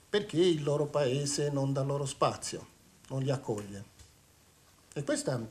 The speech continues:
è un'immagine triste, ancor più per quelli come me che è anche genitore, ma ancor di più per quelli come me e come tanti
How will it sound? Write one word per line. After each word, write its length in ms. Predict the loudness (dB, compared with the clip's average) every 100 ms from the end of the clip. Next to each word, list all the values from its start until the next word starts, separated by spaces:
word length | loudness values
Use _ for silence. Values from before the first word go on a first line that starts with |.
| -8
è 80 | -6
un'immagine 560 | -4 -2 -4 -6 -8
triste, 440 | -4 -4 -4 -10 -16 -20 -20 -20 -20 -20 -20 -20 -20 -20 _ -20 -10
ancor 340 | -8 2 2
più 260 | 2 0 -2 -6 -20 -20 -20 -20 -20 -20 -16 -14 -10
per 180 | -4 -2
quelli 380 | 0 -2 0 -4 -8 -14
come 240 | -6 -2
me 180 | 0 -2
che 240 | -4 -6 -6
è 120 | -6
anche 380 | -6 -6 -6 -8
genitore, 600 | -6 -10 -4 -2 -2 -6 -16 -20 -20 _ _ _ _ _ -20 -20 -20 -20 -20 -20 -20 -20 -20 -20 -20 -12
ma 160 | 0 2
ancor 420 | 2 0 0 0
di 140 | -2
più 340 | -4 -4 -2 -4 -10 -20 _ _ -10
per 180 | -10
quelli 380 | 0 2 2 0
come 280 | -2 0 0
me 300 | 0 -4 -6 -16 -20 -20 -20 -20 -20 -20 -20 _ -20 -20 -14
e 160 | -6 -4
come 280 | -2 -2 2
tanti 540 | 2 2 -2 -4 -8